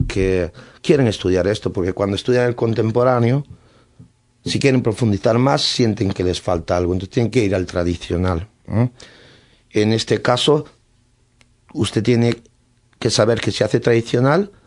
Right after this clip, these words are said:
va a trabajar los aspectos filosóficos y meditativos del Tai Chi Chuan, los aspectos de salud y los aspectos de la marcialidad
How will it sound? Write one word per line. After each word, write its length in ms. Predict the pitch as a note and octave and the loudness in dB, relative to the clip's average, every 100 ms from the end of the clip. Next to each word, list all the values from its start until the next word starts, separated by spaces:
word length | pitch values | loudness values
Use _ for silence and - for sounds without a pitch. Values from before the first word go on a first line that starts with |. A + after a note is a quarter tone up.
| _ | _
va 160 | A#2+ B2 | 0 0
a 60 | |
trabajar 440 | - A2+ G2+ A2+ G2+ | 2 -2 0 0 0
los 140 | G#2 | 0
aspectos 640 | G#2 - A#2+ - G2 - - | -2 0 -2 0 -6 -6 -14
filosóficos 1120 | _ A2+ G#2 G2+ - C3+ - G#2+ - F#2+ - - | _ -2 -2 -2 -2 -2 -4 -10 -6 -8 -8 -8
y 80 | G#2+ | -2
meditativos 800 | F#2+ F#2+ F#2+ G2 - B2+ A#2 - | 0 0 0 -2 0 0 0 -2
del 100 | G2+ | -4
Tai 160 | G#2+ G#2 | -2 -2
Chi 160 | G#2 | -4
Chuan, 340 | - D3 F#3 G3 _ _ _ - - - - | 0 2 2 -4 _ _ _ -20 -20 -20 -6
los 220 | A#2 G#2+ | -4 -2
aspectos 560 | G#2+ - D3 - A2+ G2+ | -4 -2 -2 0 -2 2
de 160 | C3+ | 0
salud 460 | C#3 A#2 B2 C3+ - | 2 2 4 2 0
y 80 | G2 | -2
los 180 | G2+ G#2+ | -2 -2
aspectos 600 | G2 - A#2+ A#2+ C3 A2+ | -4 -2 -4 -2 -2 0
de 100 | G2+ | 0
la 100 | F#2 | 0
marcialidad 880 | F#2 E2+ - E2 D#2+ D#2 D#2 - | -2 -4 -4 -2 0 0 -2 -4